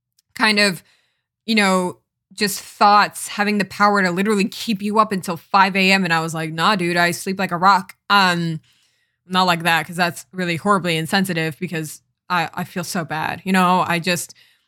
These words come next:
literally, if I don't fall asleep within ten minutes, I'm like, "Something's wrong."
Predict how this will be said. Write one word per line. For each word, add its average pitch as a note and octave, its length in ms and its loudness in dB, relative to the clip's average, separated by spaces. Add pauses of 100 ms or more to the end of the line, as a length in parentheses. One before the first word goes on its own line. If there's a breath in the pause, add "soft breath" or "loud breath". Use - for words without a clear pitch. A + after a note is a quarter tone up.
(160 soft breath)
literally, C4 400 2
if - 100 0
I G#3 80 6
don't A#3 160 2
fall - 200 2
asleep G3 280 -4
within F#3+ 480 -2 (640)
ten G3+ 320 0
minutes, G3+ 540 0
I'm F#3 160 0
like, E3+ 120 0
"Something's E3 420 -4
wrong." D#3 340 -8